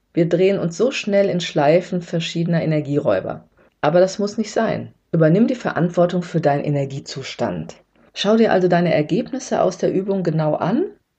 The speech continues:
und überlege dir wirklich mal bewusst, wo du Veränderungen jetzt einleiten kannst. Fange mit kleinen Schritten an, aber mache es.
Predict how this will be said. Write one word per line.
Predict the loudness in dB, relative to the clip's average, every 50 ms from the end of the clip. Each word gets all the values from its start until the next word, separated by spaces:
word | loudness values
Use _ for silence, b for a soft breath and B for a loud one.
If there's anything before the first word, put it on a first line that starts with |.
| _ -4
und | 0 2
überlege | 4 4 4 4 4 4 4 2
dir | 2 2 2 2 0 0 0
wirklich | 0 0 0 -2 -6 -6 -4
mal | -4 -4
bewusst, | -2 -2 -2 0 0 0 0 -2 -6 -14 -10 -2 2
wo | 2 2
du | 2 2
Veränderungen | 0 0 2 2 2 2 0 0 0 -2 0 0 0
jetzt | 0 0 0 -2 -6 -10 -4 -2
einleiten | 0 2 2 2 2 0 0 -4 -6 -10
kannst. | -6 -4 -4 -4 -4 -4 -8 -16 -18 -20 -20 -20 _ b b b b b b b b _
Fange | -6 -2 2 4 6 4
mit | 4 2 2
kleinen | -2 -2 0 0 0 -2
Schritten | -2 -2 -2 -4 -2 -4 -4 -2
an, | 0 0 0 -2 -4 _
aber | -2 2 4 4 4
mache | 4 4 2 0 0 -2 -2
es. | -2 -4 -10 -12 -20 -20 _